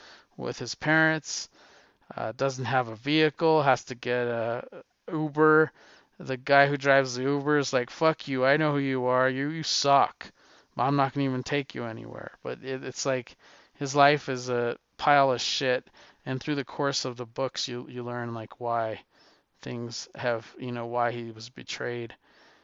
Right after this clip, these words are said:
So then we get into a seven thirty-one to eight six. We have Twisted Metal, uh,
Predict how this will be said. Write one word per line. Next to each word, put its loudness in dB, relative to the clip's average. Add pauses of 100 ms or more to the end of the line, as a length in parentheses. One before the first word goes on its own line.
(140)
So -4
then 4
we 2
get 6
into -2
a 0
seven 0
thirty-one -2
to -8
eight -4
six. -6 (680)
We 0
have 4
Twisted -4
Metal, 2
uh, 2